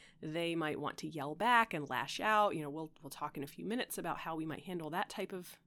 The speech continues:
situation. Um, so I know that after you confess to the Lord and you confess and apologize to your child,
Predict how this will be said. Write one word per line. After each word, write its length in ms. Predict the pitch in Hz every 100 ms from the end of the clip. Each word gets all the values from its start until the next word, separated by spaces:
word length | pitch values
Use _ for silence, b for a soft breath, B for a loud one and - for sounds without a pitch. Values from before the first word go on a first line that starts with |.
| -
situation. 840 | - 185 175 170 175 185 165 165 B B B B B B -
Um, 400 | 151 151 151 185
so 180 | - 190
I 80 | 180
know 400 | 185 220 254 247
that 320 | 185 165 - - - -
after 420 | 196 226 - 196
you 180 | 190 170
confess 520 | - 160 - 156 -
to 100 | -
the 80 | 226
Lord 400 | 220 214 214 214
and 160 | - 165
you 100 | 156
confess 560 | - 160 - 185 -
and 80 | -
apologize 580 | - - 175 180 165 -
to 100 | 185
your 80 | 127
child, 720 | - - 254 254 165 151